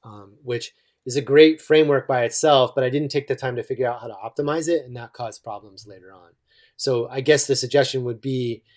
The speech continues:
if you are gonna use a framework, make sure you understand how to optimize the framework, because th-, um, when you start using it for development, it is not even close to what it needs to be when it's on production.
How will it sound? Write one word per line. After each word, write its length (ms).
if 140
you 120
are 140
gonna 160
use 160
a 60
framework, 520
make 160
sure 140
you 140
understand 340
how 80
to 140
optimize 560
the 80
framework, 500
because 460
th-, 140
um, 520
when 180
you 140
start 360
using 300
it 160
for 140
development, 680
it 140
is 160
not 380
even 160
close 380
to 100
what 160
it 100
needs 220
to 80
be 160
when 120
it's 140
on 120
production. 420